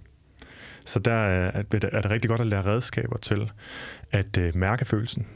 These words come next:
først og fremmest, og sige, "Nu kommer den frygt igen." Måske kan man også høre den som tanke. Måske kan man høre den som en tanke, man har hørt før. Øh, noget af det, som vi beskæftiger os med, du har lært mig meget om, Anne, er, at de historier, som,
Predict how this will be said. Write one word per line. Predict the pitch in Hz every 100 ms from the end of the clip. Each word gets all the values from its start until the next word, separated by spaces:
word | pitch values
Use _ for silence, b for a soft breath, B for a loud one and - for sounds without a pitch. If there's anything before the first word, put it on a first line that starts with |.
| -
først | 120 -
og | 120
fremmest, | 123 98 - - - - -
og | 101
sige, | - 107 -
"Nu | 117
kommer | - 127
den | 98 104
frygt | - 135 - - - -
igen." | 101 98 107 -
Måske | 110 - 127 -
kan | 104
man | 92
også | 98 -
høre | 110 104
den | 107
som | 90
tanke. | 85 - 120 131 - - B B B B
Måske | - 107 113
kan | 101
man | 95
høre | 87 104
den |
som | 98 92
en |
tanke, | - 101 101
man | 92 87
har | 80
hørt | 87 92
før. | - 143 123 - - B B B B 95
Øh, |
noget | 87 90
af | 90
det, | 95
som | 90 92
vi | 110 - 123
beskæftiger | - 107 107 101 - 92
os | 90
med, | 98
du | 95
har | 98
lært | 101 104
mig | 90
meget | 92 101
om, | 98 98
Anne, | 92 - B B B -
er, | 104 101
at | 104 -
de |
historier, | 104 101 120 104 98 - -
som, | - 98 92